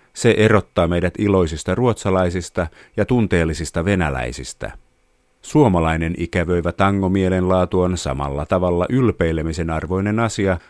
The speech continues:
kuin suomalaisen työn laatu ja asiallisuus, se ettei puhuta turhia.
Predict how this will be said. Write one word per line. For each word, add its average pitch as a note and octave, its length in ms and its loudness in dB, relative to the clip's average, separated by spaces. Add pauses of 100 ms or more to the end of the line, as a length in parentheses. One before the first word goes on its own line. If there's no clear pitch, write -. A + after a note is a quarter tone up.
kuin G#2+ 360 4
suomalaisen D2+ 800 0
työn E2 360 0
laatu F2 600 2 (300)
ja G#2+ 120 2
asiallisuus, C#2 1160 -2 (140)
se - 260 0
ettei D#2 380 -4
puhuta E2 380 -4 (120)
turhia. D#2 640 0